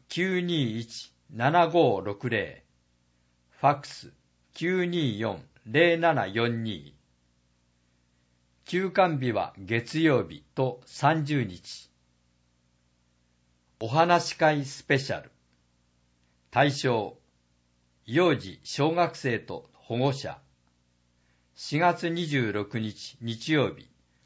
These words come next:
午前十一時から正午まで。会場、区民文化センター。内容、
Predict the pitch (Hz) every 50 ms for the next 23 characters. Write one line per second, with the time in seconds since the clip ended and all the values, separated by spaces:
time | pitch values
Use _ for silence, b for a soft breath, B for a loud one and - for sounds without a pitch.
0 | _ _ _ _ - 110 104 151 190 190 175 156 131 113 101 95 113 135 143 156
1 | 143 139 - 147 127 120 - - 90 82 80 - - _ - - - - 165 175
2 | 151 120 110 92 85 80 76 - - - _ _ _ _ _ _ _ _ _ _
3 | _ _ _ _ _ _ _ _ _ _ _ _ _ _ - 123 143 147 135 123
4 | 127 117 110 101 92 - - _ _ _ _ _ - - 135 160 180 175 160 143
5 | 139 156 160 160 147 - 156 139 135 - 131 117 107 - - - 80 69 - -
6 | _ _ _ _ _ _ _ _ _ _ _ _ _ _ _ _ _ _ _ _
7 | 110 113 127 135 131 127 127 117 107 98 85 -